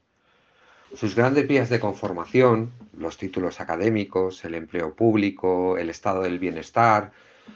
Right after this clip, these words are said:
la especulación inmobiliaria familiar, parecen estar cada vez más bloqueados. El proceso de proletarización precaria de las nuevas generaciones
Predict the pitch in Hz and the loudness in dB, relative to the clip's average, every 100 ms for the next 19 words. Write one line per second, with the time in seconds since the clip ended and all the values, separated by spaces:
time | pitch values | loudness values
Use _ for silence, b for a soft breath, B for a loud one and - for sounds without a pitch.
0 | B - 101 95 - 107 - 98 85 131 | B -4 -2 -2 -2 -2 2 2 2 2
1 | 143 131 110 98 92 90 87 87 92 90 | 2 2 0 -2 -2 -2 -2 -4 -6 -2
2 | 104 120 117 b b b b b b b | 0 0 -2 b b b b b b b
3 | _ _ 107 127 135 139 123 147 139 110 | _ _ 2 2 2 0 0 -2 2 2
4 | 104 117 113 104 123 104 98 - 85 73 | 2 0 0 -2 -2 -4 -4 -2 -4 -4
5 | 64 - - _ _ _ _ _ _ _ | -8 -16 -20 _ _ _ _ _ _ _
6 | b b b b b b b b _ - | b b b b b b b b _ -2
7 | 110 104 104 147 135 127 120 104 104 98 | 0 2 0 0 2 2 4 2 2 2
8 | 104 101 107 139 143 143 127 107 98 92 | 0 0 -2 -2 0 0 2 2 2 0
9 | 90 90 104 98 - 95 87 87 - 120 | 0 -2 -4 -4 -4 -6 -4 -4 -2 0
10 | 123 123 - | 0 0 -4